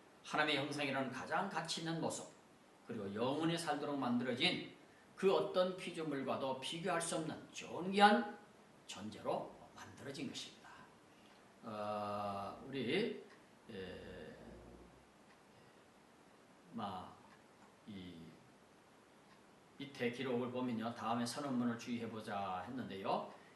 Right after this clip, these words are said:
일천구백칠십이 년에 유엔 인간 환경 회의는 인간은 품위 있고 행복한 생활을 가능하게 하는 환경 속에서 자유,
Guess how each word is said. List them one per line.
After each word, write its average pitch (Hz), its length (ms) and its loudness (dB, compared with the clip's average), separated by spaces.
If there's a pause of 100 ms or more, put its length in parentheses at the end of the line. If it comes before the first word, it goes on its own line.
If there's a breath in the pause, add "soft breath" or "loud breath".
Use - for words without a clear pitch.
(120)
일천구백칠십이 151 840 0
년에 139 340 4
유엔 135 220 2
인간 127 360 2
환경 127 360 0
회의는 120 500 0
인간은 143 420 4
품위 160 260 -4
있고 156 180 -4
행복한 143 400 -4
생활을 131 360 -4
가능하게 123 400 -2
하는 120 140 -2
환경 120 320 -4
속에서 - 520 -4 (340 loud breath)
자유, 120 360 0